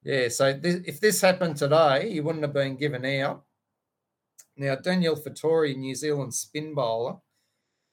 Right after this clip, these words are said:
his, uh, front foot was way over the line,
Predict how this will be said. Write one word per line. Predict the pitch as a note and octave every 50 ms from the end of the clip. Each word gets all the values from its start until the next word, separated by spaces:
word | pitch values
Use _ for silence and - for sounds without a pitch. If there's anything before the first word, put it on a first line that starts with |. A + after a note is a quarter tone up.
| _ _
his, | C#3+ C#3+ C#3 C#3 C#3 - D3
uh, | C#3 B2+ A#2+
front | - - - D#3+ D3+ C#3+ C#3+
foot | - - E3 D3+ D3 C#3+
was | B2 B2 A#2+ A2+ A#2+
way | C3+ D3 D3+ D3+ D3 D3
over | C#3+ C#3+ C#3 C#3 B2
the | A#2
line, | A#2 A#2 B2+ C#3+ C#3 B2 G#2 A2+ D#3 G3+ -